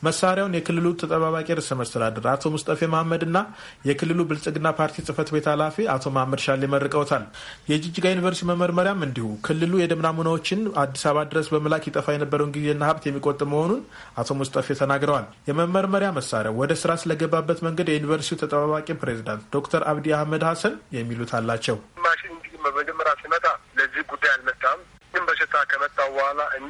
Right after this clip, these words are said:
Speaker 2: እንደ ጅጅጋ ዩኒቨርሲቲ ስንሰራ ስለነበረን አንዳንድ ነገሮች ለማህበረሰብ ስንሰራ ስለነበረን ከሶማሌ ክልል ጤና ቢሮ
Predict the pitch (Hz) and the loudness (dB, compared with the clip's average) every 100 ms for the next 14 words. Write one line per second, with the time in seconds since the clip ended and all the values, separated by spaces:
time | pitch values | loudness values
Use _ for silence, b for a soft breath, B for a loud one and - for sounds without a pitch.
0 | 143 131 135 - 135 135 135 139 131 - | 2 2 -6 -4 0 0 2 0 0 -6
1 | 135 - 135 135 - 135 135 139 139 139 | -4 0 0 0 -2 -2 0 2 0 0
2 | 127 131 131 131 131 131 131 123 127 127 | 0 2 2 -2 -6 -8 -4 -2 0 2
3 | 127 - 131 - 127 131 131 131 131 131 | 0 -2 -6 -8 -4 0 0 0 -2 0
4 | 139 139 - - - 139 131 131 139 135 | 0 -2 -4 -16 -6 -4 -2 2 0 0
5 | - 127 135 - 127 127 127 131 | -6 0 0 0 0 0 0 -4